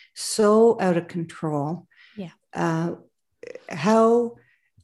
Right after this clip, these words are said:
Speaker 1: what can I do?
Speaker 2: Right. Oh, totally.
Speaker 1: And if, and if I can do that every day,
Speaker 2: Yeah.
Speaker 1: uh, you times it by the amount of people that are on the earth. Um,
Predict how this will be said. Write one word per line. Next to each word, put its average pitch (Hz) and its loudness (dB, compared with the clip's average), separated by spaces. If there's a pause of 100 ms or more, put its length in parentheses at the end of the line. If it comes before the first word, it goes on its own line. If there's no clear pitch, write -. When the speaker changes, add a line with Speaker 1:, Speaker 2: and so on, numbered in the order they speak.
(120)
Speaker 1:
what 220 0
can 202 -2
I 196 0
do? 160 -6 (240)
Speaker 2:
Right. 196 -8 (140)
Oh, 247 -4
totally. 240 -10
Speaker 1:
And 190 2
if, 185 -2 (100)
and 175 -2
if 175 -8
I 220 0
can 233 -4
do 185 0
that 180 -6
every 170 -6
day, 156 -8 (200)
Speaker 2:
Yeah. 190 -6
Speaker 1:
uh, 190 4
you 185 4
times 214 2
it 196 -2
by 170 -2
the 170 -2
amount 165 -2
of 160 -8
people 185 -4
that 165 -6
are 160 -2
on 151 -4
the 156 -6
earth. 180 -4 (520)
Um, 156 -4